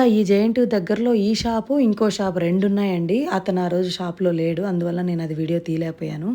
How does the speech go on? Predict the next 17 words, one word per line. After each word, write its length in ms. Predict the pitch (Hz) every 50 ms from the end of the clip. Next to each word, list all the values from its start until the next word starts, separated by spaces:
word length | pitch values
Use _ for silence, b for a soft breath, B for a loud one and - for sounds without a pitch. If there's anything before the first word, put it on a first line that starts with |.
| 254 B B B B B B B B B B 202 185
అతని 220 | 180 - 220 220 214
దగ్గర 180 | 196 175 190 185 185
కూడా 140 | 196 226 262 233
మట్టి 180 | 190 175 - 180 -
పొయ్యిలు 220 | 180 175 165 160 160
ఉన్నాయి. 320 | 160 165 165 160 160 208 262 269 B B B B B B 202 202
అతను 220 | 202 - 233 233 220
కూడా 120 | 233 226 233 240
కొంచెం 220 | 208 190 - 202 180 185
రీజనబుల్గానే 640 | 180 175 196 196 185 185 185 175 175 170 170 196 220 202
ఇస్తున్నాడు. 540 | - - - 190 180 175 165 156 156 175 233 269 262 B B B B B B -
వీళ్ళిద్దరి 400 | 202 196 190 180 175 202 208 208 202
దగ్గరే 240 | 208 180 196 220 269 302 262 214
మట్టి 180 | 180 180 185 175
పొయ్యిలు 200 | 190 180 180 170 170
దొరుకుతున్నాయి. 600 | 165 160 156 - - 165 160 156 156 156 170 220 370 - B B B B B B _ 202
మరి 200 | 190 190 190